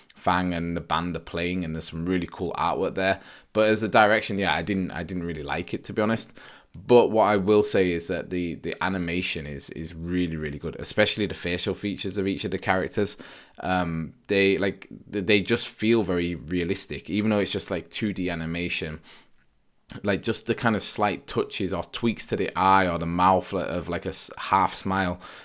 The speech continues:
they really make the delivery of the lines of the voice actors really just kind of shine through and make these people really feel believable, believable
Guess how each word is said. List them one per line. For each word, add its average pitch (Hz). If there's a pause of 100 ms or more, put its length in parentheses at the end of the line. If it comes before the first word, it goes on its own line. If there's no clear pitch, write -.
(100)
they 92
really 110
make 98
the 90
delivery 90
of 85
the 80
lines 85
of 85
the 85
voice 85
actors 82 (380)
really 92
just 87
kind 92
of 82
shine 90
through 90
and 80
make 90
these 87
people -
really 87 (680)
feel 113
believable, 87
believable 92